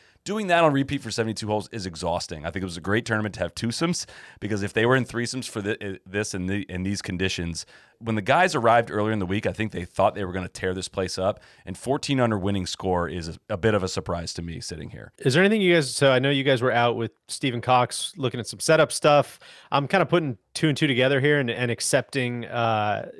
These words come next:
Speaker 2: Caves Valley, I know, was kind of a, a dartboard last year, but the, is there any coincidence to B M W typically having these, like, firmer setups? I, I mean, looking back at, like, Olympia, looking back at some of the other courses they have, it just, it seems like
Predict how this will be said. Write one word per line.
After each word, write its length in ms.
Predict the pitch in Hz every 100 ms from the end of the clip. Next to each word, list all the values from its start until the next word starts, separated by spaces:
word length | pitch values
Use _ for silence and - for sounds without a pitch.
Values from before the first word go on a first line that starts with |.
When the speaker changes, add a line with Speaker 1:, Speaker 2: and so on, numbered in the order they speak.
| 165
Speaker 2:
Caves 240 | 147 131
Valley, 300 | 107 113 113
I 60 | 107
know, 140 | 104
was 120 | 101 -
kind 180 | 113
of 60 | 98
a, 400 | 95 - _ -
a 40 |
dartboard 520 | 104 104 98 107 98 95 - -
last 320 | 120 104 -
year, 100 | 104
but 240 | 95 107 110
the, 260 | 117 104 - - - - -
is 160 | 180 135
there 100 | 165
any 220 | 240 233 156 -
coincidence 600 | 151 151 165 165 156 -
to 380 | 156 151 147 117
B 160 | 139
M 80 | 135
W 360 | 127 131 131 123
typically 420 | - 135 139 120
having 320 | 123 120 120
these, 160 | 117 113
like, 140 | 107
firmer 360 | - 117 113 110
setups? 540 | 110 107 113 - - _ -
I, 120 | -
I 60 | 120
mean, 140 | 123
looking 220 | 131 151 135
back 200 | 131 127
at, 80 |
like, 260 | 123 113 - - - - -
Olympia, 520 | 131 180 190 180 170
looking 260 | 156 156 165
back 160 | 165
at 60 | 151
some 140 | 170
of 40 | 156
the 80 | 151
other 300 | 151 135 120
courses 380 | - 139 131
they 120 | 120 107
have, 200 | 113 104
it 40 |
just, 280 | 123 110 -
it 160 | 104
seems 340 | - 165 170 147
like 380 | 143 131 -